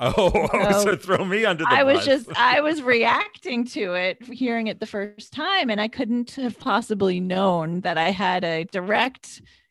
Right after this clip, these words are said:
Speaker 2: connection to <laughs> Editor-in-Chief Sky Parrot.
Speaker 1: Okay.
Speaker 2: <laughs> So, okay.
Speaker 1: Sky.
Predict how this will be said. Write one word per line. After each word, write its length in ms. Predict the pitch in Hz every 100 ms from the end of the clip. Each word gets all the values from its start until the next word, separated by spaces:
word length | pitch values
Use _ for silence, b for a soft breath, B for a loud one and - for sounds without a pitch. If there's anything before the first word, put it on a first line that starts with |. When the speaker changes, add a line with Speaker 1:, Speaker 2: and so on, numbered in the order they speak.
| -
Speaker 2:
connection 680 | 240 220 214 - - 170
to 260 | 175 190 170
<laughs> 20 |
Editor-in-Chief 1120 | 180 208 226 - - 226 - 170 151 165 - -
Sky 240 | - 190 160
Parrot. 640 | - - - 202 - -
Speaker 1:
Okay. 440 | 107 101 82 69 85
Speaker 2:
<laughs> 60 | -
So, 180 | - 139 113 _
okay. 60 | 110
Speaker 1:
Sky. 440 | - 98 98 95